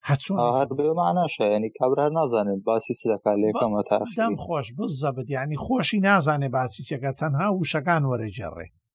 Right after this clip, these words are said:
Speaker 1: هەر ئەوەیە، ئەوە کێشەکەی. هەر لەم بابەتەی هواویش و عینەن شتە، یعنی من بابەتەکەم خوێندووەتەوە، بابەتەکە باسی ئەوە کە، کە ئیتر لەگەڵ ستەکەکەیان نایە. ستەک یعنی ئەو وەشاندنەی کە ئەدرێ بە هواوی.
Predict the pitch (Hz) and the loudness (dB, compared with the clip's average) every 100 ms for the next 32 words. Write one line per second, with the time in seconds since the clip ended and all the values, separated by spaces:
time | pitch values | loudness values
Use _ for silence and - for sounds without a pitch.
0 | _ _ - 170 190 147 110 85 107 135 | _ _ 0 2 4 2 0 -4 -2 -4
1 | - 101 - - 82 - _ _ _ _ | -4 -6 -6 -8 -14 -18 _ _ _ _
2 | - 151 190 185 190 190 156 175 165 160 | 0 0 2 2 2 0 2 2 2 0
3 | 190 170 185 185 196 160 190 180 180 170 | 0 2 2 2 0 -2 0 0 0 0
4 | 135 - 127 113 135 139 135 _ _ - | -2 -4 -4 -4 -4 -6 -8 _ _ -6
5 | 160 170 165 156 160 156 185 - 170 160 | -2 2 4 4 0 -2 -2 0 0 0
6 | 170 156 143 135 151 190 202 180 170 156 | 0 0 0 0 0 0 0 2 2 -2
7 | 156 170 185 165 - 165 175 147 139 156 | -2 0 0 0 0 2 4 4 2 -4
8 | 143 170 151 180 185 160 180 151 - 170 | -4 -4 -2 -4 -4 0 0 0 0 2
9 | 151 175 - 185 170 160 147 101 107 - | 2 0 0 4 4 4 2 0 -2 -2
10 | 175 160 160 156 156 147 _ _ _ - | -4 -2 -2 0 -2 -4 _ _ _ 0
11 | 170 185 160 - 160 147 147 170 185 - | 2 4 4 4 2 2 0 0 0 0
12 | 160 156 - - 135 156 151 135 107 113 | 0 0 -2 -2 0 4 2 2 -2 0
13 | 113 98 87 | 2 2 -2